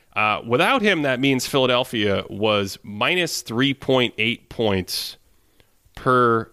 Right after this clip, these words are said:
forty-eight minutes, minus three point eight. That's not that good if you look at all players. But if you look at the top one hundred players in on-off changes, so in other words, you're looking at guys who usually are superstars or stars or a team's best player,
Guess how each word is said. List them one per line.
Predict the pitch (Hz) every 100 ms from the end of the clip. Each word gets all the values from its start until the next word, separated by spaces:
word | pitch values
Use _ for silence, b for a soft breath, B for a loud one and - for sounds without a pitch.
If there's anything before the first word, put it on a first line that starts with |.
| -
forty-eight | - - 123 117 104 101 101 _ -
minutes, | 104 107 - - -
minus | 107 120 120 -
three | 123 113
point | - 98 95
eight. | 92 - b b b b b _ -
That's | 165 240 -
not | 143 160 165 -
that | 127 120
good | 110 127 113 101
if | 101 127
you | 113
look | 123 -
at | 104 - -
all | 127 139 143 143 139
players. | 131 113 104 82 - - - _ b b -
But | 165
if |
you | 175
look | 277 277
at |
the | 226
top | - 165 160
one | 139 107
hundred | 185 147 101
players | 110 85 80 69 - - -
in | 127 123
on-off | 120 117 120 -
changes, | - 92 92 80 -
so | 117
in | 120
other | 131
words, | 120 110
you're | 107
looking | 107 131 143 139
at | 110 -
guys | 101 98 101 98 -
who | 107
usually | 107 123 120 107 98
are | 90
superstars | - 147 120 113 113 104 107 98 98
or |
stars | - - 110 104 104 98
or | 98
a | 95
team's | - 113 104
best | - 104 -
player, | - 104 98 98 95